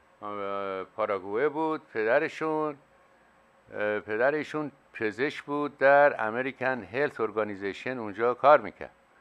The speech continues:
آقای دکتر ویلاگرا. و ما با هم می‌رفتیم بیرون و دوست بودیم. اینها یک شبی، اه، رفتیم یک جایی، در یک پارتی بود، پارتی بود که مربوط به همین، اه،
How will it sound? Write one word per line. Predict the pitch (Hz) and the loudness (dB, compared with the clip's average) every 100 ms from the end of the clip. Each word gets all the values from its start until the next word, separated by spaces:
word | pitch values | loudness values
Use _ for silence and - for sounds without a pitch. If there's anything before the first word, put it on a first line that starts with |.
| _ _ _ _ _ - | _ _ _ _ _ -6
آقای | 92 110 101 | -2 -2 0
دکتر | 98 - 117 | -2 -2 -6
ویلاگرا. | 104 101 127 113 95 69 _ _ - _ _ _ _ _ _ _ _ 104 | -4 4 6 6 0 -4 _ _ -20 _ _ _ _ _ _ _ _ -2
و | 123 156 170 175 160 - | 2 4 6 4 2 -2
ما | 143 160 | -2 2
با | 147 | 0
هم | 160 147 127 | 0 -4 -14
می‌رفتیم | 139 156 156 156 151 | -6 -2 -2 -4 -12
بیرون | 127 147 175 | -10 -10 -10
و | 175 | -10
دوست | 151 175 - | -10 -12 -10
بودیم. | 151 131 139 135 123 | -10 -8 -8 -8 -10
اینها | 127 120 156 170 165 | -8 -2 2 2 0
یک | 131 160 - | -4 -8 -4
شبی، | 147 151 156 160 156 - - | 0 0 -2 -8 -10 -12 -12
اه، | 117 113 113 110 107 98 87 _ _ _ _ | -6 -4 -2 -2 -4 -6 -12 _ _ _ _
رفتیم | 107 139 - 151 135 | -4 -4 -4 -12 -10
یک | 139 - | -12 -12
جایی، | 107 117 156 156 151 131 107 | -2 0 0 -2 -10 -14 -14
در | 107 | -12
یک | 135 127 _ _ | -12 -16 _ _
پارتی | - 101 - - 139 | -6 -6 -8 -12 -12
بود، | 110 98 87 _ _ _ _ _ _ _ _ _ | -12 -14 -14 _ _ _ _ _ _ _ _ _
پارتی | 113 110 - 139 | -8 -8 -10 -14
بود | 151 - | -14 -10
که | 143 | -8
مربوط | 131 120 113 131 | -4 -4 -4 -8
به | - 101 | -10 -10
همین، | 117 127 123 113 _ _ - - 98 | -10 -12 -14 -18 _ _ -20 -20 -18
اه، | 95 98 | -14 -12